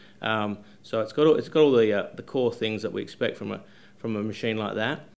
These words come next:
At school here, we've got an environmental policy about reducing energy consumption, minimising the use of toxic chemicals,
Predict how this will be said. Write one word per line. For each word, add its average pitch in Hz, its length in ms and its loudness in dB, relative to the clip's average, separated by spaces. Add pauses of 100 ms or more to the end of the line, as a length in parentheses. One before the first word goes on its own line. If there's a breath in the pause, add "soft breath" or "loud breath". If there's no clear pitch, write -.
(220)
At 143 120 2
school 143 240 4
here, 120 220 4
we've 120 220 2
got 113 200 2
an 95 180 -2 (180)
environmental 110 460 0
policy 131 460 -2
about 101 320 -4
reducing 113 420 -6
energy 143 240 -4
consumption, 139 680 -6 (280 loud breath)
minimising 113 520 -2
the 107 80 -2
use 110 220 -4
of - 100 -16
toxic - 380 -8
chemicals, 139 560 -4